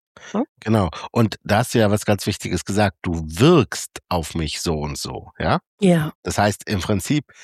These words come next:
Speaker 2: mache ich da ja viel mehr eine Selbstaussage, ne? Auf
Speaker 1: Genau.
Speaker 2: mich wirkt
Speaker 1: Ja.
Speaker 2: das in dieser Art und Weise.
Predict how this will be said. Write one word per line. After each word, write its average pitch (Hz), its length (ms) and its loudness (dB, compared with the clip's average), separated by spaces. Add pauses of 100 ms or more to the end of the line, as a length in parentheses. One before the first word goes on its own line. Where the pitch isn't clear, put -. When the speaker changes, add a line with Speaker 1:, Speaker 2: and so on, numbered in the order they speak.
(180)
Speaker 2:
mache 120 240 0
ich 131 100 -4
da 113 160 4
ja 110 140 4
viel 117 200 0
mehr 110 240 2
eine 98 220 0
Selbstaussage, - 1200 -2 (140)
ne? - 140 -2 (500)
Auf 302 160 4
Speaker 1:
Genau. 208 120 -2
Speaker 2:
mich 220 440 -2
wirkt 110 320 2
Speaker 1:
Ja. 185 80 2
Speaker 2:
das - 240 0 (300)
in 104 140 0
dieser 110 280 2
Art 101 180 0
und 101 140 -4
Weise. 101 420 0